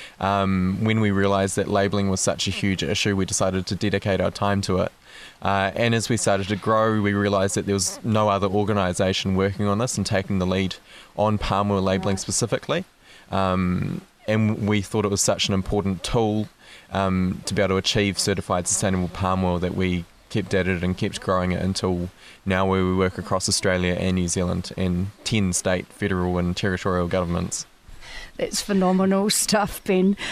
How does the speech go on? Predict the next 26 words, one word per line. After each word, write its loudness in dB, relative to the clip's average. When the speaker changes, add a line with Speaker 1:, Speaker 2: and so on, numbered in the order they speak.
Speaker 2:
So 4
why 4
do 4
you 4
spend, 2
why 4
do 4
you 4
spend 2
all 6
this 0
time? 2
Because 0
I 4
know 6
as 4
soon 4
as 2
you 4
say 2
the 2
V 4
word, 4
how 4
much 2
time 4